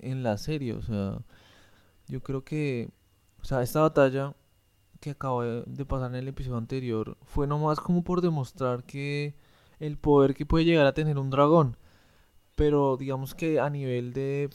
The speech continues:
no sé, de la historia no, no cambió nada. O sea, no es una batalla trascendental como, por ejemplo, la batalla de los bastardos, que significó que los Stark, después de todo lo que pasó, volvieran a Winterfell,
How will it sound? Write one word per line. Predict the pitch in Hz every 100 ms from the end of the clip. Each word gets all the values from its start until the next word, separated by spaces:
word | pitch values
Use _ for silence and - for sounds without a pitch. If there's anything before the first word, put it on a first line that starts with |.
| -
no | 147 131
sé, | 127 143 120 101 - - - _ _ _
de | - 123 120
la | 117
historia | 110 101 - 139 156 196 262
no, | 170 151 151 151 151 -
no | - 151
cambió | - 165 170 180
nada. | 214 294 131 113 -
O | -
sea, | 127 123 120 120
no | 127 131
es | 135
una | 156 156
batalla | 156 135 131
trascendental | 151 147 156 151 143 123 131 127
como, | - 151 151
por | 156
ejemplo, | 139 120 120 127
la | 135
batalla | 147 135 120
de | 123
los | 139 143
bastardos, | 135 - 135 139 139 143
que | - 143
significó | 143 139 123 120 - 117 117 120 - - - _ -
que | 147 147
los | 139 135
Stark, | 131 120 - 143 143 143
después | 151 - 160
de | 156
todo | 151 156 165
lo | 165
que | 170
pasó, | 160 139 123
volvieran | 127 131 139 139 143
a | 143
Winterfell, | 131 127 139 143 170 214